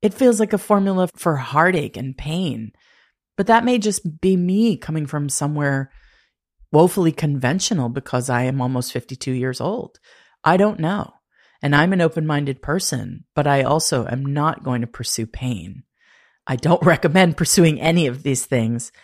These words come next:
without having a basis of amazing communication if you have a primary partner. There is this thing called a polycule. Now we get into real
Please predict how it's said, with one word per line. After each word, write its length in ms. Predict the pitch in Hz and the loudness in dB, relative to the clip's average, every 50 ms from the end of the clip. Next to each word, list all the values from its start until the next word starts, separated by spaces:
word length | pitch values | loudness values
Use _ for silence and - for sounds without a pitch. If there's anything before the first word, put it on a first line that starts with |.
| _ _ - _ _ _ _ _ _ _ | _ _ -20 _ _ _ _ _ _ _
without 540 | - 151 151 151 139 131 117 104 - _ - | 0 0 2 4 2 2 2 0 -6 _ -10
having 300 | - - 156 147 139 131 | -4 -2 0 0 0 -2
a 40 | |
basis 420 | 120 123 139 131 123 - 127 - - | -2 0 -2 -2 -2 -2 -6 -6 -6
of 100 | 120 127 | -4 -4
amazing 680 | 120 127 131 139 143 147 151 147 123 117 104 107 104 | -2 -2 -2 0 0 0 0 0 0 -2 -6 -6 -8
communication 960 | - - 131 127 117 110 104 - - 123 110 110 - - 104 95 95 98 107 - - - _ - | -8 -8 -8 -6 -6 -6 -6 -8 -6 -8 -6 -6 -6 -8 -8 -8 -10 -12 -14 -16 -20 -20 _ -6
if 180 | - 123 - | -6 -4 -4
you 80 | 127 117 | -6 -8
have 240 | - - 120 110 104 | -2 0 0 0 0
a 60 | 110 | -2
primary 500 | - - - 110 101 104 101 - 107 - | -6 -6 -4 -4 -4 -4 -4 -6 -8 -10
partner. 560 | - - - 98 92 - - 85 87 - - _ - _ - _ - | -12 -10 -12 -12 -12 -12 -14 -14 -14 -14 -18 _ -20 _ -20 _ -10
There 280 | 135 127 160 156 156 165 | 0 2 6 6 8 6
is 160 | 170 156 139 | 6 4 2
this 200 | 156 156 - - | 0 -2 -2 2
thing 180 | - 160 156 | 2 2 2
called 220 | 147 131 156 147 143 | 2 2 2 0 0
a 40 | 135 | 0
polycule. 1040 | - - - - - 160 160 165 170 165 - - - 190 180 185 190 196 196 190 - | -4 -6 -6 0 4 4 6 6 4 2 0 2 4 6 6 8 6 6 4 0 -2
Now 180 | 147 147 139 131 | -2 0 0 2
we 120 | 123 120 | 0 0
get 160 | - 123 117 | -2 -2 -2
into 200 | 113 110 - - | -2 -4 -4 -6
real 440 | 117 117 131 127 117 107 113 107 - | -6 -4 -2 -2 -2 -2 -6 -8 -12